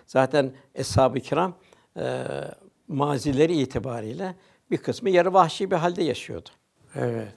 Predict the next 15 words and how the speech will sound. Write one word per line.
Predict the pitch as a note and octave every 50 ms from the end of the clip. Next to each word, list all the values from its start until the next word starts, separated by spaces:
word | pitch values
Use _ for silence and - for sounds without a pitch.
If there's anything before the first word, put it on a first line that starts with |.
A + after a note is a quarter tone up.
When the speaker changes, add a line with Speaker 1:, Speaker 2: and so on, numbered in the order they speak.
| _
Speaker 1:
Kız | - - F#3 - -
çocuğunu | - D3+ B2 A#2 B2 B2 - - - - - -
ananın | D#3+ D#3+ D#3+ D3+ D3
yüreğinden | C#3 A#2+ B2 A#2+ A#2+ A#2+ A#2 A2 A#2 G#2+
söküyordu, | - - D#3+ C#3+ D3 - E3 D#3 E3 F3+ E3+ C#3
diri | C#3+ D#3+ D#3 C#3 A2+
diri | - F3+ F3
gömmeye | D#3 F3 D#3+ D#3 D3+ C#3+ A#2+
götürüyordu. | F#2 - F#2+ - - - F#2 - - - - _ _ _ _ _ _ _ _ _ - -
Speaker 2:
Evet. | A#2+ B2 A#2+ A2 - - - - - _ -
Speaker 1:
Öbürü | - F#3+ F3 F3+ F3+ F3 F3 F3 - - - F3+ E3+ - - - - E3+ E3 - -
esir | G3 - - - G3
alıyordu, | F3 D3 B2+ A2+ A2+ A2+ A2+ C#3
güçlüyse | B2 G#2+ C3+ B2+ - - B2+ A#2 G2+ A#2
güçsüzü. | F#2+ G2 G#2+ - - - G2+ F2+ - F3 D#3+